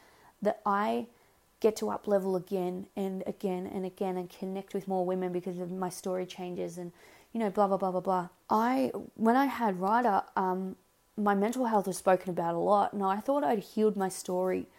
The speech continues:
Uh, Ryder's my daughter, by the way, <laughs> sorry. I thought I'd healed my story a lot, but because of where I was at,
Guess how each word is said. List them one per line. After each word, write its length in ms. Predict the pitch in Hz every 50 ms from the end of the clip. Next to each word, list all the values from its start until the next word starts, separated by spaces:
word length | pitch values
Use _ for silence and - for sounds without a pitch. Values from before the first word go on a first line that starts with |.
| - - - - - - _ _ -
Uh, 140 | 202 185
Ryder's 340 | 180 180 185 185 180 185 175
my 100 | 180 180
daughter, 220 | 165 180 170 165 160
by 140 | - 165
the 100 | 170 175
way, 140 | 175 175 170
<laughs> 20 | -
sorry. 440 | - - 208 202 254 214 202 208 - - - - - - - - - - -
I 60 | 214
thought 200 | 208 - 269 269
I'd 140 | 254 233 226
healed 200 | - - 240 226
my 120 | 214 202 180
story 320 | - - - 202 196 190
a 80 | 185 180
lot, 300 | 185 190 196 196 - -
but 200 | 196 190 - - _ _ _ _ _ _ - 214 -
because 460 | 220 214 - - 220 269 311 320 285
of 160 | 262 220 185
where 300 | 180 185 196 196 202 190 175
I 120 | 170 175
was 200 | 170 170 165 -
at, 260 | - 196 190 175 -